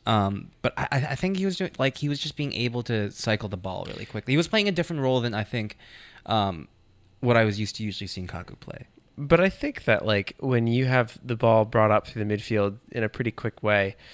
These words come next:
Speaker 2: like, passing it, like, looking around and passing it back to, to, uh, to, like, um, you know, Parker, Tim
Speaker 1: Right.
Speaker 2: Parker. I, I just, I feel like that's not the best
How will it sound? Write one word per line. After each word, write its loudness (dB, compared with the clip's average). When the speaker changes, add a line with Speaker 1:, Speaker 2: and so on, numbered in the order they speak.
Speaker 2:
like, 0
passing 2
it, -2
like, 0
looking 2
around 6
and 2
passing 2
it -2
back 0
to, -8
to, -6
uh, -8
to, -4
like, -4
um, -8
you 0
know, -6
Parker, 0
Tim 4
Speaker 1:
Right. 2
Speaker 2:
Parker. -2
I, 0
I 2
just, -2
I 0
feel 0
like 0
that's -2
not 2
the -4
best 2